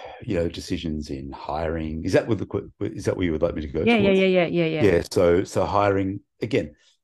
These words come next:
Speaker 1: I hired really, really good people and often at the wrong time.
Speaker 2: Yeah, right.
Speaker 1: Um, uh, deciding on having, uh, more time in experimentation than,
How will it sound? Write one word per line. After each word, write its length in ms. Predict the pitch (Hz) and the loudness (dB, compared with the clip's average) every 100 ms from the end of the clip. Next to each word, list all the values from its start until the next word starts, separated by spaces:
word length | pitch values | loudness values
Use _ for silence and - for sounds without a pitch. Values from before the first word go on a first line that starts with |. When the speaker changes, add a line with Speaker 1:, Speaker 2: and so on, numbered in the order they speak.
| _ _ | _ _
Speaker 1:
I 100 | 104 | -8
hired 360 | 107 110 98 92 98 | -2 0 0 -4 -8
really, 400 | 107 107 95 85 | -6 -6 -10 -10
really 340 | 90 87 85 | -6 -6 -6
good 360 | - 90 80 - | -6 -6 -6 -8
people 540 | 85 65 69 208 - _ _ _ _ _ _ _ _ - | -8 -6 -4 -4 -6 _ _ _ _ _ _ _ _ -6
and 180 | 90 82 | -4 -2
often 280 | 87 - 87 | -4 -2 -6
at 80 | 98 | -4
the 80 | |
wrong 180 | 73 71 | -4 -6
time. 320 | - 71 60 _ _ _ _ | -6 -6 -6 _ _ _ _
Speaker 2:
Yeah, 320 | 175 180 170 160 | 2 2 2 -2
right. 500 | 160 170 151 - - - _ _ - | -6 -6 -8 -10 -16 -20 _ _ -10
Speaker 1:
Um, 540 | 80 78 76 76 76 - - - - - | -4 -2 -2 -4 -6 -12 -20 -20 -10 0
uh, 260 | 90 87 - - - | 2 2 0 -20 -20
deciding 640 | - 98 101 92 92 87 - | -10 -4 -2 -2 -2 -4 -4
on 640 | 82 80 78 76 73 - _ _ _ - | -4 -4 -4 -6 -8 -14 _ _ _ -12
having, 600 | 95 85 85 80 80 - _ _ _ _ _ _ _ _ - | -4 -4 -2 -6 -8 -12 _ _ _ _ _ _ _ _ -8
uh, 560 | 78 78 76 76 80 - _ | -6 -4 -6 -6 -10 -14 _
more 360 | 110 98 92 95 | -6 2 4 2
time 320 | - 90 85 | 0 -4 -2
in 60 | 80 | -4
experimentation 1040 | 85 - 85 78 76 - 87 - 185 202 | -8 -4 -2 -2 -6 -4 -6 -4 -8 -6
than, 400 | 85 80 80 80 | -4 -4 -4 -8